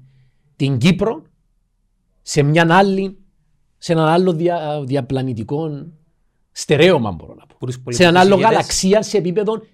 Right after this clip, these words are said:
Speaker 1: αυτοδιοίκησης.
Speaker 2: που
Speaker 1: Αυτό
Speaker 2: τους
Speaker 1: θέλω να πω.
Speaker 2: πολιτικούς ηγέτες τι σας πράξες;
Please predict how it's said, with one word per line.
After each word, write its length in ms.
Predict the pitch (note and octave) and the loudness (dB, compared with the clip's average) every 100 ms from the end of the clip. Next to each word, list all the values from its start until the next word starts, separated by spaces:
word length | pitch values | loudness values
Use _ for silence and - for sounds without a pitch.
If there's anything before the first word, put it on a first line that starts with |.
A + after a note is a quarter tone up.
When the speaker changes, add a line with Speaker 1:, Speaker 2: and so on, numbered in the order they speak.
| _ _ - | _ _ -8
Speaker 1:
αυτοδιοίκησης. 960 | - - D#3+ B2 F#3 G3 - - _ _ | -6 -2 -2 0 -2 -4 -14 -20 _ _
Speaker 2:
που 80 | - | -14
Speaker 1:
Αυτό 180 | C#3+ | -8
Speaker 2:
τους 100 | B2+ - | -8 -6
Speaker 1:
θέλω 120 | B2+ | -6
να 60 | |
πω. 40 | B2 | -6
Speaker 2:
πολιτικούς 180 | A#2+ B2+ | -10 -10
ηγέτες 360 | C3+ C#3 C#3 B2+ | -12 -12 -14 -16
τι 140 | D#3 C3+ | -16 -16
σας 160 | A2 | -18
πράξες; 380 | - - _ F#2+ | -20 -20 _ -20